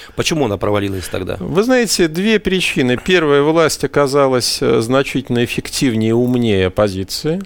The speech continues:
Speaker 2: Это надо отдать ей должное. И второе, <laughs> оппозиция не проявила вообще никаких волевых качеств и даже навыков стратегического мышления. Это если вот, э, общо сформулировать. У оп-, оппозиции был шанс добиться кое-чего. Она,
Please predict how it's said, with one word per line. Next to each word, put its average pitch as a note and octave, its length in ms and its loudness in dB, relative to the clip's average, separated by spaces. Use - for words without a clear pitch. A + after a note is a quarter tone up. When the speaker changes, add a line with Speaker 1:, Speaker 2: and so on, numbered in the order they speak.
Speaker 2:
Это A2 380 0
надо A2 420 2
отдать G#2+ 380 0
ей G#2 100 0
должное. A2+ 480 0
И A#2+ 60 0
второе, D#3+ 480 2
<laughs> - 160 -10
оппозиция D#3+ 720 -2
не C#3 80 0
проявила C3+ 420 2
вообще C#3 420 0
никаких A2 540 -2
волевых G#2+ 380 0
качеств - 400 -2
и C#3 60 -2
даже A#2 280 0
навыков C#3 420 0
стратегического G2+ 680 -4
мышления. E2 640 -2
Это A2 240 -2
если G2+ 380 -2
вот, G2 200 -2
э, G2 360 -2
общо - 380 -2
сформулировать. E2+ 920 -4
У D3 80 2
оп-, G3 200 0
оппозиции A3+ 500 0
был D#3+ 200 0
шанс - 560 -4
добиться C3 480 0
кое-чего. G#2 760 0
Она, D#3 420 0